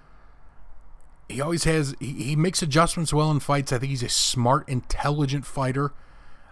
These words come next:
Uh, that's the guy I would favor if, if he does indeed sign on for the tournament. If he doesn't, then you've got, you know, Briedis and Gassiev and Dor-, Dorticos. Those are all strong contenders to win, and they would be anyway. I mean, I think any of those guys on the right night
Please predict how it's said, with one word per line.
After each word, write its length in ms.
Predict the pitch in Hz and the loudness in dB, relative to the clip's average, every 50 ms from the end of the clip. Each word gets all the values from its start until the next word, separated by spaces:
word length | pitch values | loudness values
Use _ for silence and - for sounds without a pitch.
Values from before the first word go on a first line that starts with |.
| - - - | -14 -4 0
Uh, 220 | 127 123 120 120 | 2 4 4 4
that's 300 | 110 110 147 165 - - | 4 2 2 2 2 0
the 80 | - 156 | -4 -2
guy 260 | 156 151 151 147 147 | 0 2 2 4 4
I 40 | 143 | 4
would 140 | 139 127 | 2 2
favor 360 | - - 143 131 110 107 107 - - | 2 2 2 2 2 0 -4 -8 -4
if, 240 | - 131 127 - - | -2 0 0 0 0
if 240 | 143 147 135 123 - | -2 -2 -2 0 0
he 100 | 131 127 | 0 0
does 260 | 120 127 127 127 113 | 0 2 2 2 2
indeed 280 | 123 117 113 117 113 - | 0 0 0 -2 -2 0
sign 240 | - 120 117 107 | 0 2 2 2
on 120 | 107 107 101 | 2 0 0
for 80 | - | -2
the 80 | 104 107 | -6 -8
tournament. 460 | - - 151 180 180 135 - 147 - - - - - - - - - - - - - - - - - - - - - - - - - - - - - - - - - - | -4 -2 -2 0 0 -2 -4 -6 -12 -14 -16 -18 -16 -16 -14 -14 -14 -14 -16 -18 -16 -14 -14 -14 -14 -14 -14 -12 -12 -12 -10 -10 -12 -12 -12 -16 -16 -16 -18 -18 -12 -6
If 120 | - 123 | -4 -2
he 100 | 104 117 | -2 -2
doesn't, 320 | 110 113 110 117 139 196 202 | 0 2 2 2 2 0 0
then 140 | 202 196 190 | 0 0 0
you've 140 | 175 147 | 0 2
got, 200 | - 143 139 151 | 2 2 2 4
you 80 | 156 170 | 2 2
know, 140 | 160 139 131 | 2 2 2
Briedis 460 | 123 107 107 110 123 147 175 160 - | 2 0 0 2 2 2 0 0 -2
and 100 | 123 104 | -2 0
Gassiev 480 | 110 107 127 143 - - 151 160 165 151 | 2 2 2 2 2 2 0 0 2 0
and 80 | 120 | -2
Dor-, 160 | 101 107 107 | -2 -2 -6
Dorticos. 800 | - - 113 - 123 110 - - 175 165 - 180 180 180 165 - | -6 -6 0 0 0 2 2 0 -2 0 0 0 0 0 0 0
Those 200 | - 147 147 131 | 0 2 2 2
are 140 | 131 120 123 | 4 4 6
all 220 | 139 151 156 147 | 6 6 6 4
strong 500 | - - - - 123 117 120 139 151 156 | 2 -2 -4 -2 -2 0 0 2 0 0
contenders 500 | - - 135 120 - 143 151 156 156 143 - | 0 -2 -2 0 2 0 0 0 -2 -2 0
to 100 | 143 131 | 0 2
win, 160 | 170 208 185 | 2 0 0
and 180 | 160 170 165 | -2 -2 0
they 80 | 160 175 | 0 0
would 220 | 175 175 190 170 | 2 4 2 2
be 160 | 156 175 165 170 | 2 0 0 2
anyway. 400 | 196 220 160 101 104 - - - | 2 2 2 0 -2 -6 -10 -6
I 60 | - 127 | -2 0
mean, 240 | 123 123 123 120 - - - - - - - - - - | 2 2 2 0 -4 -10 -16 -18 -20 -20 -20 -14 -6 -2
I 80 | 135 | 0
think 180 | 123 135 151 143 | 2 2 4 4
any 160 | 147 151 151 | 4 4 4
of 60 | 147 | 4
those 160 | 147 147 127 | 4 2 0
guys 280 | - - 139 143 143 127 | 0 0 0 0 2 2
on 120 | 143 147 | 2 2
the 80 | 135 123 | 2 2
right 240 | 113 127 139 151 143 | 4 4 4 4 2
night 460 | 135 135 165 202 196 185 - - - | 0 0 0 0 0 -2 -4 -8 -14